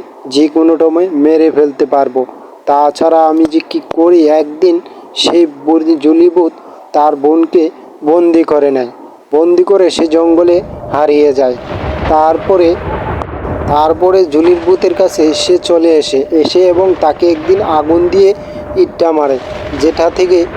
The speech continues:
সে জুলিমা অনেক রাগ হয়ে তাকে খাঁচায় বন্দি করে রাখে। "এই নে, এটা হচ্ছে তোর সাজা, তাই তোকে সাজাপ্রাপ্ত, আমি তোকে বন্দি করে দিলাম।" এবং দুই বোনকে বন্দি করে একসাথে রেখে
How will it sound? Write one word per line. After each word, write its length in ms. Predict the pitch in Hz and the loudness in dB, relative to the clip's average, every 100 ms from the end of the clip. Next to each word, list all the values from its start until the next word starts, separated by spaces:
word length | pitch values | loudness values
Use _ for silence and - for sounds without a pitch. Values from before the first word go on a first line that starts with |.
| - - | -10 -6
সে 220 | - 165 | -2 0
জুলিমা 440 | 147 165 175 180 160 | 2 2 4 2 0
অনেক 380 | 160 156 170 139 | 0 0 0 0
রাগ 340 | 151 151 156 151 | 0 0 0 0
হয়ে 280 | 170 165 151 - - | 2 0 -2 -10 -8
তাকে 280 | 156 147 180 | -4 -2 -2
খাঁচায় 440 | 170 135 143 170 175 | -2 -2 -2 0 0
বন্দি 400 | 139 165 170 165 | 0 2 2 0
করে 260 | 160 156 147 | 0 0 2
রাখে। 280 | 139 131 143 | 0 0 0
"এই 260 | 160 165 | 2 2
নে, 200 | 165 160 147 | 2 2 0
এটা 240 | 170 160 165 | -2 0 0
হচ্ছে 340 | 156 160 - 190 202 - - - | 0 -2 0 0 -2 -10 -12 -4
তোর 200 | 170 165 151 | 0 2 0
সাজা, 520 | - 147 151 151 131 - - - - | -2 0 0 0 -2 -4 -8 -8 -4
তাই 260 | 147 147 170 196 - - | 0 2 0 -2 -6 -4
তোকে 240 | 160 147 170 | -2 0 -2
সাজাপ্রাপ্ত, 800 | - 147 156 170 156 165 - - | 0 0 0 0 0 -4 -2 -2
আমি 400 | 196 170 160 170 151 | 0 2 2 0 0
তোকে 360 | 156 - 185 165 | -4 0 0 2
বন্দি 380 | 139 160 165 175 180 | 0 0 2 0 2
করে 200 | 170 165 | 0 2
দিলাম।" 320 | 156 151 131 127 - 151 | 0 0 0 -4 -8 -4
এবং 280 | 143 156 175 156 | -2 0 0 0
দুই 160 | 135 160 147 | 2 0 2
বোনকে 300 | 160 156 170 139 | -2 0 -2 0
বন্দি 340 | 151 160 160 165 | -2 0 -2 0
করে 240 | 185 165 160 - - - | 0 0 -2 -8 -10 -4
একসাথে 600 | 156 156 - 175 180 180 | -2 -2 -2 -2 0 2
রেখে 380 | 170 170 165 160 | 2 2 0 -2